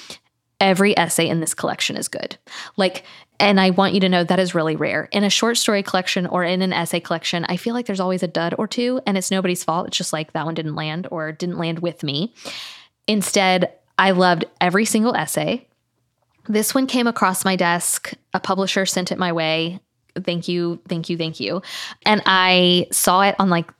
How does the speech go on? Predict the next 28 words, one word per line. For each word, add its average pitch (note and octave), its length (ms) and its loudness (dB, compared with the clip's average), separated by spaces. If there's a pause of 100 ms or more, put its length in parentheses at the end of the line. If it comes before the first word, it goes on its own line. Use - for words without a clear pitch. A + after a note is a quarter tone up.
(120)
the F#3 160 -2
bookshelf. F#3 540 -4
There's F3 200 -4
a E3 100 -4
set D#3+ 180 -8
of D#3+ 60 -8
stairs. A3 500 -4 (260)
My E3+ 280 -4
mail E3 260 0
is E3+ 120 -4
left D#3+ 220 -2
on E3+ 60 -2
the E3 60 -4
foot E3 140 -4
of D#3+ 60 -6
the E3+ 60 -10
stairs. F3 320 -4 (380)
I G3+ 100 2
saw F#3+ 300 0
this F#3+ 240 0 (100)
and F3+ 140 2
immediately F3 680 0
grabbed D#3 280 -4
it. D#3 80 -2
I F3 80 0
was F3 120 -2
so - 280 -2
excited. - 560 -6